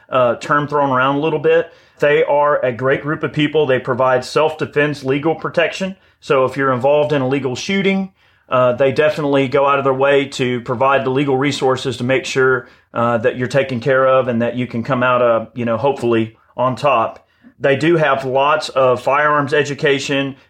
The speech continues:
different training resources, tons of videos, guides, books, and articles.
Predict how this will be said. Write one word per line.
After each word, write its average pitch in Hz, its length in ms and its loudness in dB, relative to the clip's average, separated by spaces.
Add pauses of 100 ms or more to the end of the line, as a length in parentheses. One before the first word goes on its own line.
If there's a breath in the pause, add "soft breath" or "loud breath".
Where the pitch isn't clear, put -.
(100)
different 123 320 -4
training 175 380 0
resources, 151 800 -4
tons 170 420 -2
of 117 120 -4
videos, 156 680 0
guides, 156 480 0
books, 151 400 0
and 135 120 -6
articles. 147 520 -2